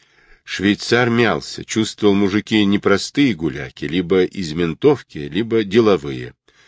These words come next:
А в зале сидел Ленчик с бабой и своими ребятами. «Иди, иди, родной», сказал Кричко. «Нервы береги, мы люди мирные».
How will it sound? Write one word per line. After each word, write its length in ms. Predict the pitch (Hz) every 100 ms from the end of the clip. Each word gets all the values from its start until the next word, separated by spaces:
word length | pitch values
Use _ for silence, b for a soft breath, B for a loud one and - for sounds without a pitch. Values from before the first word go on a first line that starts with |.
| b b
А 160 | 85
в 40 | 76
зале 340 | 82 147 131
сидел 420 | - 82 82 135
Ленчик 540 | 107 95 87 85 85 71
с 140 | 65
бабой 480 | 65 107 131 104 76
и 140 | -
своими 400 | 107 - 82 101
ребятами. 680 | 101 85 71 62 - 64 62 _ _ _ _ _ _ _ -
«Иди, 520 | 143 101 73 69 73
иди, 300 | - 139 98
родной», 520 | 73 69 62 67 62 - -
сказал 420 | - 80 - 67
Кричко. 500 | - 67 - - 64 _ b b b b
«Нервы 720 | - 113 151 107 80 78 69 -
береги, 600 | 87 85 76 69 64 -
мы 220 | 156 185
люди 280 | 160 151 113
мирные». 560 | 95 80 69 71 65